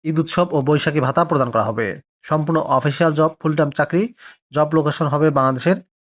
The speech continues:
যে কোনো এলাকায়। প্রিয় ভিউয়ার্স, Society for Development Initiative, এসডিআই এনজিওতে আবেদন করতে হলে আপনাকে অনলাইনে আবেদন করতে হবে। এই যে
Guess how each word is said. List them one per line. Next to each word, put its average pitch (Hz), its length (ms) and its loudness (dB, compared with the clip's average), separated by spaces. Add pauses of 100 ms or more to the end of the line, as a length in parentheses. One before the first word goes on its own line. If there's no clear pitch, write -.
(100)
যে 131 180 0
কোনো 147 220 2
এলাকায়। 107 380 -2 (1040)
প্রিয় 165 220 2
ভিউয়ার্স, 180 280 4 (480)
Society 180 420 0
for 196 100 4 (120)
Development 160 400 2 (120)
Initiative, 151 480 0 (220)
এসডিআই 156 380 2 (100)
এনজিওতে 143 360 2
আবেদন 143 280 2
করতে 143 200 -4
হলে 165 120 4
আপনাকে 147 300 0
অনলাইনে 139 460 2
আবেদন 131 340 0
করতে 120 180 -6
হবে। 143 160 4 (520)
এই 147 80 0
যে 175 40 2